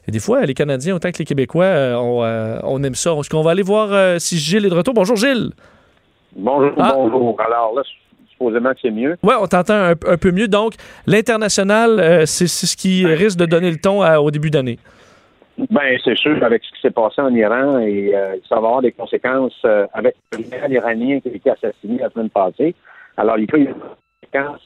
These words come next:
Speaker 2: économiques et géopolitiques très importantes. Déjà, le prix du pétrole a augmenté. Si
Speaker 1: Hmm.
Speaker 2: alors, euh, chemine le pétrole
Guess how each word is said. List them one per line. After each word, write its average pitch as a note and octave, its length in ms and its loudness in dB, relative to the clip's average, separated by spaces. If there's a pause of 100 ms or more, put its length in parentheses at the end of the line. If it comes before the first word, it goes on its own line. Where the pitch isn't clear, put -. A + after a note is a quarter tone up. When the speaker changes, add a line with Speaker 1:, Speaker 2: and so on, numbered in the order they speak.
Speaker 2:
économiques B2 540 -10
et G#2+ 80 -6
géopolitiques C3+ 760 -10 (180)
très - 180 -8
importantes. D#3 580 -4 (640)
Déjà, D3+ 200 0
le D#3 100 -6
prix C#3+ 160 -2
du A3 180 -14
pétrole C#3 320 0
a A#2 40 4
augmenté. B2 580 -2 (680)
Si G#3 300 -4 (2500)
Speaker 1:
Hmm. A#2+ 260 -2 (640)
Speaker 2:
alors, A#2+ 380 2
euh, G2+ 140 -12 (560)
chemine D3 340 0
le B2+ 80 2
pétrole C#3 440 0